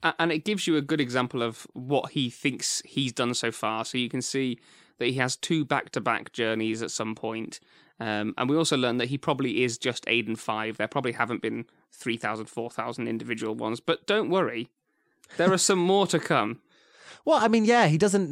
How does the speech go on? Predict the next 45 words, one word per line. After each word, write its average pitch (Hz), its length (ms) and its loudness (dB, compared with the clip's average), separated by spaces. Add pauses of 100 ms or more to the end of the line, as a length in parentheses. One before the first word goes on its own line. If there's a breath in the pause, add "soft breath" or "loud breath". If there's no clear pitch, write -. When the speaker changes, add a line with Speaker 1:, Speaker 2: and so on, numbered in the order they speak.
Speaker 2:
kn-, - 20 4
is, 160 400 2
<sighs> - 800 -10
oh, 190 200 4
wow, 170 320 6
there's 135 200 2
gonna 143 200 4
be 139 120 4
many 123 240 2
to 131 100 -2
come. 113 160 0
So 151 120 0
he 220 140 6
sets - 380 4
himself 170 440 4
up 156 160 4
on 135 120 2
the 135 100 0
idea 131 460 2
of, 87 400 -2
and 110 160 -2
this 131 180 0
is 110 200 -2
with 104 220 -2
a 107 180 -2
bit - 180 0
of 120 100 -6
voiceover 117 500 -2
from 113 180 -8
the 107 40 -6
professor 101 480 -4
and 95 100 -6
some 98 140 -6
of 87 120 -10
the - 80 -14
professor's 101 500 -6
sage 98 340 -4
wisdom 98 360 -6
of, 90 120 -8
like, 90 220 -8
remember 98 360 -8
time 101 260 -6
travels 104 400 -6
with 95 200 -2
you, 95 240 -2